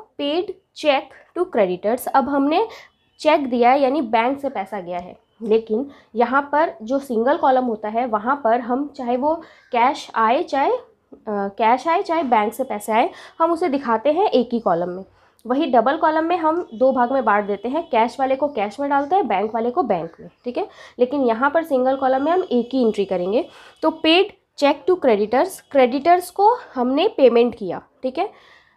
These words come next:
बैंक के थ्रू, लेकिन हम यहाँ पे एंट्री करेंगे तो पैसा गया, क्योंकि हमने पैसा पेड किया है, तो गया तो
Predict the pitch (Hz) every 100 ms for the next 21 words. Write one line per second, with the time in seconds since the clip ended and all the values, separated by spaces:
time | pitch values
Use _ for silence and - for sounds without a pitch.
0 | _ _ _ _ _ - 196 254 269 277
1 | - 247 - 226 349 277 247 262 302 247
2 | 208 262 214 226 220 240 320 392 247 220
3 | - 330 208 214 196 - 226 254 254 233
4 | 381 508 - - 208 - 330 - - 254
5 | 254 - 208 185 185 - - 220 208 208
6 | 254 262 415